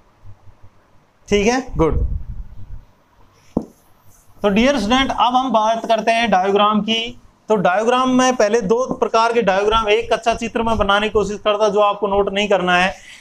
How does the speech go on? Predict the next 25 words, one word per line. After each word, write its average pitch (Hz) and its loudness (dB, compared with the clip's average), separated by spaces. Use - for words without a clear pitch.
देखिए 262 2
ये 269 2
हमारी 226 2
जो 247 0
cells 226 0
होती 202 2
है 214 2
इसके 220 -4
अंदर 226 0
बीच 214 0
में 240 0
क्या 220 2
पाया 185 0
जाता 185 0
है, 202 2
यहाँ 156 4
पे 190 2
क्या 226 4
पाया 208 0
जाता 175 2
है 180 0
बताइए, 190 0
ये 214 2
क्या 233 2
है? 233 0